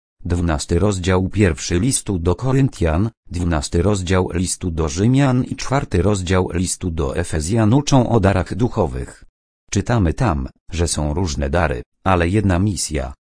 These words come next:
Przypowieść o różnych glebach i siewie wyraźnie świadczy o potrzebie stosowania różnych darów w docieraniu do mieszkańców miast.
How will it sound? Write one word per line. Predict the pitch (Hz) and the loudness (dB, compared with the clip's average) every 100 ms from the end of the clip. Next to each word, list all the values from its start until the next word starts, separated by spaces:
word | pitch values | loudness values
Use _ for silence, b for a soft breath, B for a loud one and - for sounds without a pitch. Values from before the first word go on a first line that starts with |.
| _ _ _ _ _ | _ _ _ _ _
Przypowieść | - 107 123 127 135 - - | -4 0 2 2 0 -2 -4
o | 90 | -2
różnych | 80 71 90 82 76 | 0 0 -2 -2 -6
glebach | 85 65 64 - - - | -4 -4 -6 -10 -16 -10
i | 92 82 | -6 -4
siewie | 127 123 113 | -2 0 2
wyraźnie | 92 80 69 65 82 80 | 2 0 -2 -2 -2 -2
świadczy | - 131 131 - 107 85 | -2 -4 -4 -2 0 0
o | |
potrzebie | - 78 - 147 104 | -2 -2 -2 0 0
stosowania | 76 - 92 101 73 69 78 | 0 -2 0 0 0 0 0
różnych | 90 78 87 85 | 0 0 0 2
darów | 117 87 71 | 0 2 -4
w | 71 80 | -6 -2
docieraniu | 92 - 85 104 113 | 0 0 2 2 2
do | 101 90 | 2 2
mieszkańców | 95 104 - 131 117 110 - 95 | 2 0 0 -2 -2 -4 -6 -2
miast. | 90 73 73 - | 0 0 -2 -6